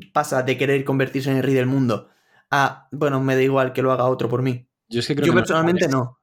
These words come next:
Speaker 2: yo creo que no es tanto eso, sino que Sebek, eh, mm, al ver que fue derrotado por Roger y Garp, dijo, "O sea, ya está, ya no, no puedo hacer esto. Hay dos personas que, que son capaces, son más fuertes que yo, me pueden parar,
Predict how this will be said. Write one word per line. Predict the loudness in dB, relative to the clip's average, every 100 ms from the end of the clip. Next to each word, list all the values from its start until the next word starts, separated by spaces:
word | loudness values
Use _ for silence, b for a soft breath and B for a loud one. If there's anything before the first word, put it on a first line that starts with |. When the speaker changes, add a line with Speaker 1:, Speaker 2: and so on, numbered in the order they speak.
| _ -6
Speaker 2:
yo | -2
creo | -2 0
que |
no | -2
es | -2
tanto | -4 -4
eso, | -4 -4
sino | -4 -4
que | -4
Sebek, | -4 -4 -6 -8 -16 _ -16
eh, | -12 -12 -14 -18 _ _ _ _ _ _ -14
mm, | -12 -10 -12 -16 -18 -20 -20 _ -4
al | -4 -2
ver | -2 -2 -4 -8 _ _ _ _ -10
que | -4
fue | 0
derrotado | 0 0 0 0 -2 -6
por | -6
Roger | -4 -2 -2
y | 0
Garp, | -2 -2 -8
dijo, | -12 -12 -14
"O |
sea, | -14 -10
ya | -6
está, | -4
ya | -4 -4
no, | -4
no | -4 -2
puedo | -2
hacer | -4 -6
esto. | -10 -14 -18 _
Hay | -4 -2
dos | -4
personas | -4 -6 -4 -4 -4
que, | -8
que | -8 -8
son | -4
capaces, | -4 -2 -2 -4 -6 -8
son | -6 -6 -10 -12
más | -8 -6
fuertes | -6 -10 -6
que | -4
yo, | -4
me | -4 -6
pueden | -6 -4
parar, | 0 0 -2